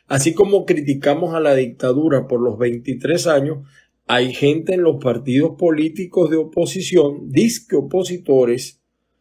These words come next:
falsamente opositores muchos, que tienen treinta años y no le han dado derecho a nadie. Entonces, eso también tiene que cambiar. Por otro lado, Venezuela es un cuero de chivo.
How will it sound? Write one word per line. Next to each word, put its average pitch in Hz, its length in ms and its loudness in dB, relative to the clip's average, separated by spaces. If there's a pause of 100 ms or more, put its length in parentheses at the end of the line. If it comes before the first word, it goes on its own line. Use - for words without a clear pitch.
falsamente 180 1000 0
opositores 147 640 -2
muchos, 147 360 -8 (280)
que 131 120 0
tienen 139 400 -2
treinta 160 540 0
años 180 280 0
y 151 60 -4
no 127 140 -2
le 135 100 2
han 139 140 0
dado 139 300 2
derecho 127 640 -2
a 107 120 -8
nadie. 104 520 -10 (680)
Entonces, 139 380 0
eso 180 280 2
también 131 460 0
tiene 123 280 -2
que 117 160 -6
cambiar. 113 360 -6
Por 175 180 2
otro 226 240 2
lado, 294 300 2
Venezuela 180 520 0
es 185 40 -2
un 185 140 -6
cuero 185 240 2
de 185 80 -2
chivo. 285 380 -2